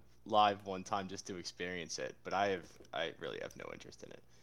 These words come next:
I will say from my W W E source that Monday Night Raw has been down recently,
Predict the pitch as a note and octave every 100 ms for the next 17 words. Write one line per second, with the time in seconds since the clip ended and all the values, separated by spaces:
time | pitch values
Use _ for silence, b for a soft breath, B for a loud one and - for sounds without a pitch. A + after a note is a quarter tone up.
0 | - - - C3 F3+ G3 D#3 C3 - B2
1 | B2 A#2 A2+ G2+ A2 G#2+ G#2+ G#2 G#2 G2+
2 | G2 - - B2 G2+ - - - - -
3 | - - - - G2 F#2+ - G#2 G#2 G#2
4 | G2 E2+ G2+ G2+ F#2+ F2+ - F2+ F2+ F#2+
5 | F#2+ E2+ - - - A1 -